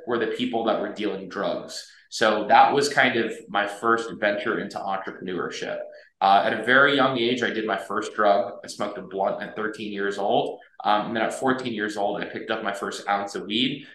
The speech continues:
and I sold it. Uh, and the first time that I ever did that, I was like, "I understand how economics work. All I have to do is buy a product at a lower price, and then I have to sell it at a higher price, and I can collect the margin in between.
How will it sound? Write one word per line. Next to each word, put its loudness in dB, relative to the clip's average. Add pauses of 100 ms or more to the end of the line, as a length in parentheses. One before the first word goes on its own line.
and 0
I 0
sold 0
it. -10 (120)
Uh, 8
and 0
the -8
first -2
time 6
that 4
I 2
ever 0
did 0
that, 4
I 2
was -2
like, 2 (300)
"I 6 (140)
understand -4
how 0
economics -2
work. -8 (560)
All 10
I 8
have 6
to 0
do 2
is 2
buy 6
a -2
product 4
at 0
a -4
lower -4
price, 2
and -4
then 2
I 4
have -2
to -10
sell 2
it -4
at -6
a -6
higher 4
price, -2
and -2
I 4
can -6
collect 0
the -6
margin -2
in -10
between. -10